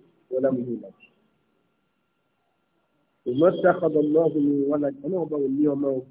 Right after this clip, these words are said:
Kò sí nínú nǹkan tá a fi júwe Ọlọ́run. Kò sí nínú nǹkan tá a máa ń pè mọ́ Ọlọ́run ọba, Allah subhanahu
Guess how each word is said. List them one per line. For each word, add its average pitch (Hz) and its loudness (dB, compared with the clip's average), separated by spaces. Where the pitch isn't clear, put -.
Kò - -8
sí - -8
nínú 196 6
nǹkan 151 -2
tá 165 0
a 143 0
fi 160 -8
júwe 147 -2
Ọlọ́run. 139 0
Kò - -8
sí - -14
nínú 190 4
nǹkan 139 0
tá 156 4
a 139 4
máa 151 2
ń 160 0
pè 147 0
mọ́ 127 -2
Ọlọ́run 131 -2
ọba, 117 -6
Allah 120 -8
subhanahu 127 -10